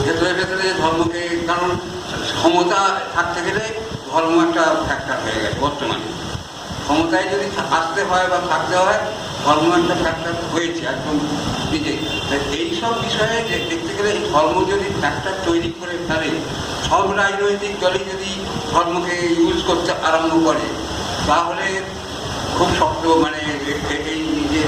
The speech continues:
সমাজ পাল্টানো বা সমাজ এ করা, সেটা খুব শক্ত। কারণ এই ধর্মকে যদি সব রাজনৈতিক, আমি কাকে, আমরা তো সব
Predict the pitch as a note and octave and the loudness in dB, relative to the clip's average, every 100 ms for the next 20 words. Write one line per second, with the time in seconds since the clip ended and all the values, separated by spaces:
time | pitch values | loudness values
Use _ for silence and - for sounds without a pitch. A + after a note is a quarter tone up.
0 | D3+ D3 E3 E3 D#3 D3+ D3+ E3 D#3+ D#3+ | 2 2 2 0 2 2 2 0 0 0
1 | - D#3 D3+ D3+ D3+ D3+ D#3 C#3+ C#3+ - | 0 2 0 0 -2 -2 0 2 2 0
2 | - - - - D#3+ D#3+ E3 D3 - C3+ | -2 -4 -4 -2 -2 -2 2 0 0 0
3 | D3+ D#3 E3 D#3+ - - - D3 E3 D#3+ | 2 4 4 4 2 -4 -4 -4 -2 -4
4 | - E3 E3 F3+ G3 F#3+ F#3+ - - E3+ | 0 4 4 2 0 -2 -4 -6 0 2
5 | E3+ - F3+ A#3+ A#3 A#3 G3+ F#3 F3 F3+ | 2 2 2 2 0 -2 -4 -4 -4 2
6 | - - - - A#3 A#3 - - - - | 2 2 0 0 -2 -6 -6 -8 -10 -10
7 | - - D3 F3+ G#3 A3 G#3+ G#3+ | -8 0 2 2 0 -2 -4 -2